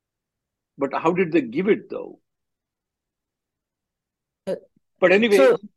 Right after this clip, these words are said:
Speaker 1: so you're going to get
Speaker 2: yeah, so when, when
Speaker 1: if
Speaker 2: my,
Speaker 1: they
Speaker 2: my first time H one B was expiring in this, uh,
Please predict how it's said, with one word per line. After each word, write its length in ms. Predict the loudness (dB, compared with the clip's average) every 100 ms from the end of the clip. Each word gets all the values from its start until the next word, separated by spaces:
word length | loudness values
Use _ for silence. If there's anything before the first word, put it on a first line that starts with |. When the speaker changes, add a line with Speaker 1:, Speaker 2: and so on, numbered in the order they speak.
| _ _ _ _ _ _ _ _ _
Speaker 1:
so 140 | -8 -6
you're 220 | -2 -2
going 120 | -2
to 60 | -2
get 100 | 2
Speaker 2:
yeah, 120 | 2
so 220 | 4 2
when, 240 | 4 4 4
when 140 | 4
Speaker 1:
if 60 | 4
Speaker 2:
my, 160 | 4
Speaker 1:
they 100 | 4
Speaker 2:
my 200 | 2 0
first 400 | -2 -2 -4 -2
time 180 | -2 0
H 200 | -2 -2
one 160 | -2 -2
B 80 |
was 200 | -2 -2
expiring 680 | -2 -6 -6 -2 -2 -2 -6
in 280 | -6 -6 -6
this, 280 | -6 -6 -4
uh, 480 | -2 -2 -2 -2